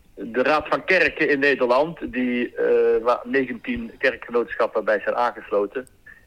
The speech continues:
die heeft ook een werkgroep vluchtelingen. Die bestaat al lang, overigens. Dus het is natuurlijk al een lang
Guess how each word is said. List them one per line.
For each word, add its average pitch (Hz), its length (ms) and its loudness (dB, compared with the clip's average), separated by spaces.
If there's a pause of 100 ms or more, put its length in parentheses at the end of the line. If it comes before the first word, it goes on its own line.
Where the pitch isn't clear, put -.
(160)
die 120 120 0
heeft 143 200 0
ook 135 100 0
een 123 280 2
werkgroep 123 520 -2
vluchtelingen. 190 580 0 (920)
Die 147 140 -2
bestaat - 320 -2
al 127 120 4
lang, 123 300 2
overigens. 104 520 -2 (100)
Dus 101 100 -8
het - 80 -18
is 104 120 -10
natuurlijk - 220 -10
al 101 120 2
een 98 80 2
lang 104 420 -2